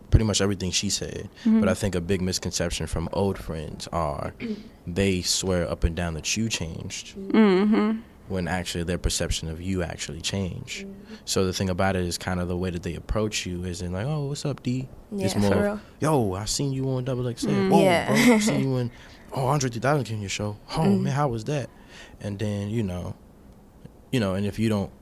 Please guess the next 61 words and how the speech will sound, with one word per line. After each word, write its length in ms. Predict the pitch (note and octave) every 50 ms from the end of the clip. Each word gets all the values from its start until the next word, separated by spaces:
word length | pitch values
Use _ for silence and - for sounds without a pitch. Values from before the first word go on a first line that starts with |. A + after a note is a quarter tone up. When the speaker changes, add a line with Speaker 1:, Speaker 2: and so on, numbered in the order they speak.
| - -
Speaker 1:
wanna 200 | - G2 C#2+ C2+
talk 320 | - - A#2 C3+ E3+ -
about 320 | G2+ F#2 F#2+ F#2+ F#2+ G2 G2
it, 80 | G2+ -
you 40 | -
kinda 200 | - - G2+ F#2+ F#2+
look 120 | G2+ G2
like 160 | - F#2 -
a 40 | G2+
dick. 260 | - - F#2+ G2+ - - - - -
Speaker 2:
Mm-hmm. 180 | A#3 A3 A3 A#3
Speaker 1:
You 120 | G#3+ A#2+
know, 120 | A#2 G3 F#3 F#3 -
<laughs> 40 | -
like, 420 | - A3 A#3 - B3 A#3+ B3 -
certain 280 | - - - - - B2
things 320 | - C3 B2+ A#2+ A#2 G#2+
like 180 | A2+ G2 F#2+ -
that. 280 | G#2+ G#2 F#2 D#2 - - -
It's 160 | - G#2 -
like 140 | F#3+ G3 F#3+
their 160 | F#3 G2 G2+
Speaker 3:
Mm, 40 | F#2+
Speaker 1:
whole 120 | G2+ G2+ G2
perception 520 | - - - - G#2+ - - - - F#2+
Speaker 3:
for 60 | F#2+
sure. 120 | F#2 - F3+ F3+ E3+
Speaker 1:
of 120 | F#2+ G2+
you 300 | A2+ A#2 A2 F2 F2 G2 - - - -
changes. 480 | - - A2 G#2+ G#2+ G2+ F#2 F#2 E2+ -
And 140 | F2+ F#2 F2+
then 300 | G2 G2 G2 F#2+ F#2+ G2 - - - - - - - -
if 160 | F2 - -
you 60 | A2+ G#2+
don't 180 | G#2 E2+ F#2 G2
do 160 | G#2+ G2+ G2
what 200 | F#2+ F#2+ F2 -
they 100 | - G2+
tell 240 | F2+ - - G2 F#2
you 120 | F2+ F#2
to 80 | F2+ F2+
do, 340 | F2 F#2 F#2+ F#2 F2+ F2+ F2
then 160 | F2 E2+ F2
you're 140 | F#2 F#2 F2+
an 80 | F2+
asshole. 500 | F2+ F2 E2 E2+ F2 - - - - - - - - -
Like, 140 | A2+ A#2
Speaker 3:
Mm. 20 | -
Speaker 1:
certain 320 | - B3 C3 G2+ F#2 A#2
things 240 | G#2 A#2 A2+ A2 G2+
like 180 | G#2 F#2+ F#2+ -
that, 260 | A2 A2 F#2 - F2+
literally, 340 | G#2 A2 G#2 F#2+ F#2+ F#2+ F#2
like, 280 | F#2 F2+ F2+ E2+ -
it's 120 | - - -
the 100 | - E2
perception 460 | - F#2 - G2 F#2 - - E2+ E2
of 80 | F2
that. 240 | F2+ F#2+ F#2+ F2+ E2
And 100 | E2+ F2
then 180 | F2 E2+ E2+